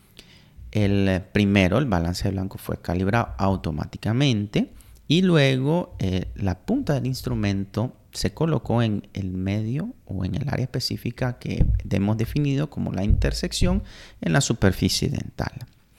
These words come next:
Las coordenadas cielas fueron obtenidas por el espectrofotómetro en la pantallita que trae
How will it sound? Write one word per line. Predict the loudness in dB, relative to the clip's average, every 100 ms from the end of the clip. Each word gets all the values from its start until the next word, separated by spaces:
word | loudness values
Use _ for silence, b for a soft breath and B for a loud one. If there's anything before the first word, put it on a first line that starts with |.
| B B B B B B B 2
Las | 4 6
coordenadas | 6 8 8 8 8 8
cielas | 6 6 6
fueron | 4 2 2 0
obtenidas | -2 0 2 2 0
por | -4 -4
el | -6
espectrofotómetro | -4 -4 -2 -6 -2 0 2 2 0 -2 -4 -4 -8 -12 -4
en | 0 0
la | 0 -2
pantallita | 0 0 0 -2 0 -2 -4 -8 -6
que | -4 -2 -2 -4
trae | 0 0 0